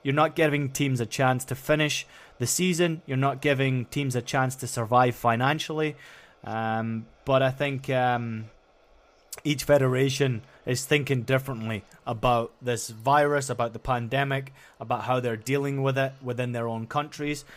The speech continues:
around the regions, about putting players into, to risk with, as far as safety is concerned.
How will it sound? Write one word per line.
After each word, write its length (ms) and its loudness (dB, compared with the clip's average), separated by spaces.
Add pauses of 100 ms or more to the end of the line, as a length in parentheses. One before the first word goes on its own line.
(220)
around 260 -2
the 100 -4
regions, 720 -2 (260)
about 280 -4
putting 240 -4
players 420 -2
into, 580 -4
to 140 -8
risk 340 -4
with, 220 -8
as 120 -8
far 160 -4
as 80 -6
safety 400 -2
is 120 -4
concerned. 500 -2